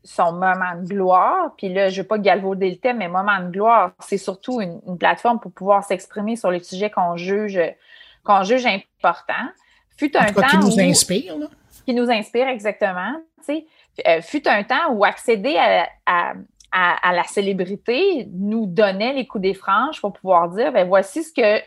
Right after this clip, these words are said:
Speaker 1: je veux faire et ce que je juge important de faire et ta notoriété. » En fait, le fait que t'attirais les, les téléspectateurs, que t'attirais les auditeurs, faisait en sorte que le réseau disait, « Ben, fais donc ce que tu veux. De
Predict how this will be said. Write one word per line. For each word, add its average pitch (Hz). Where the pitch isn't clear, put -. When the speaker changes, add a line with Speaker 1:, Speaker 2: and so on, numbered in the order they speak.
Speaker 1:
je 175
veux 208
faire 208
et 220
ce -
que 185
je 180
juge 247
important 190
de 175
faire 240
et 240
ta 196
notoriété. » 190
En 190
fait, 208
le 196
fait 254
que 214
t'attirais 202
les, 180
les 180
téléspectateurs, 190
que 226
t'attirais 190
les 185
auditeurs, 196
faisait 208
en 180
sorte 277
que 226
le 196
réseau 185
disait, « 196
Ben, 196
fais 220
donc 294
ce -
que 220
tu -
veux. 220
De 226